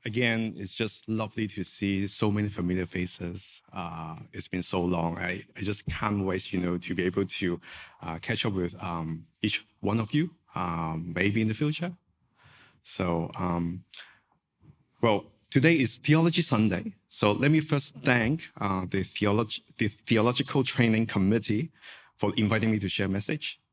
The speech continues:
So most people would think, "How's theology related to me? I thought it's for pastors. They have the calling for ministry and I don't." So today's message is not about whether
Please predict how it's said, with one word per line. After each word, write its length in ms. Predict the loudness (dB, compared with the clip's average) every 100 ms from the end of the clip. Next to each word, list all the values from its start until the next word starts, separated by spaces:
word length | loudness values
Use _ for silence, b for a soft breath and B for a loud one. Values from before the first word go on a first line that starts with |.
| _ b b b b -4
So 260 | 0 0 -4 -2
most 420 | 2 4 2 2
people 240 | 2 2
would 140 | 2 0
think, 420 | 0 0 -2 -6 _ _ _ _ _ _ _ _ _ _ -4
"How's 240 | 0 0
theology 420 | 4 4 4 2
related 380 | 2 2 2 0
to 80 | 0
me? 240 | 0 0 -8 _ _ _ _ _ _ _ _ _ _ _
I 40 | -2
thought 200 | 0 0
it's 120 | 2
for 100 | 0
pastors. 720 | 0 0 0 -2 -4 -8 -12 _ _ _ _ _ _ _ _ _ _ 0
They 100 | 2
have 100 | 2
the 80 | -2
calling 300 | 0 2 4
for 60 |
ministry 360 | 2 2 0 -2
and 140 | -2
I 20 |
don't." 260 | -2 -4 -6 -12 _ _ _ _ _ _ B B B B B B
So 200 | 2 4
today's 440 | 4 6 6 4
message 460 | 4 4 4 2 2
is 180 | 2 4
not 380 | 6 8 6
about 300 | 6 4 6
whether 580 | 6 6 4 2 0 -2